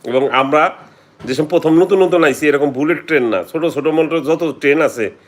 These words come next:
আশেপাশে একশো কিলোমিটার দূরেও, একবার এয়ারপোর্টে যেখানে চেক হয়, সেইখানেও আমরা বিনা টিকিটে গেছি গে। হ্যাঁ,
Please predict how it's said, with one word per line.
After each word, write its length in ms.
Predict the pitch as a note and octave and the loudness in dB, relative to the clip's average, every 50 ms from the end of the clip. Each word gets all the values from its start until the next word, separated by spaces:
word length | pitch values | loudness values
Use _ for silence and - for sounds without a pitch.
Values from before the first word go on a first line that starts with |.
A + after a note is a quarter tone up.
| _ _ _ _ - | _ _ _ _ -6
আশেপাশে 460 | - C3+ C#3+ - E3 D#3 D#3+ - - | -6 -4 -2 0 0 0 0 0 0
একশো 280 | F3+ E3+ E3 - - E3+ | 0 0 0 -2 -4 -6
কিলোমিটার 420 | C#3+ D#3+ E3 D#3+ D#3+ D#3+ F3 D3 B2+ | -2 -2 0 0 0 0 -2 0 0
দূরেও, 540 | D#3 E3 D#3 C3+ C3 C3+ C#3 C3 - - | 0 2 2 2 2 2 2 0 -2 -2
একবার 280 | - E3 F3 D#3+ E3+ F3+ | -2 -2 0 0 0 -2
এয়ারপোর্টে 520 | F3 F3+ F#3 F#3 F#3+ F#3 F#3+ G3 F#3 F3 D3 | 0 2 2 2 2 0 -4 -4 -4 -4 -4
যেখানে 380 | B2+ D#3 D3+ D#3+ E3 F3 F3+ F3+ F3+ - _ _ _ _ _ _ _ - | -4 -4 -2 0 0 0 -2 -2 -6 -16 _ _ _ _ _ _ _ -6
চেক 260 | - G#3 G#3 G#3 G#3 - D3+ | -2 0 0 0 0 -2 0
হয়, 280 | D3+ C#3 C3 A#2+ G#2+ F#2 - _ _ _ _ _ | 0 0 0 -2 -6 -12 -18 _ _ _ _ _
সেইখানেও 440 | - - E3+ E3 D3+ F3 F3 F#3 G#3 | -8 -4 -4 -2 0 0 0 2 2
আমরা 200 | G3+ F#3 D#3+ D#3+ | 0 0 0 -2
বিনা 220 | C#3+ D#3 E3 E3 D3+ | -4 -4 -4 -4 -4
টিকিটে 300 | - A#2+ G#2 A2+ A#2 A#2+ | -4 -6 -10 -12 -12 -12
গেছি 260 | A2+ G#2+ F#2+ F#2 E2+ | -14 -16 -18 -18 -20
গে। 100 | D#2+ D#2 - _ _ _ _ _ _ _ _ _ _ _ _ _ _ _ _ | -20 -20 -20 _ _ _ _ _ _ _ _ _ _ _ _ _ _ _ _
হ্যাঁ, 440 | - F#3 - G3 G3 F3+ E3 D3+ B2+ | -6 -2 0 2 2 2 2 0 0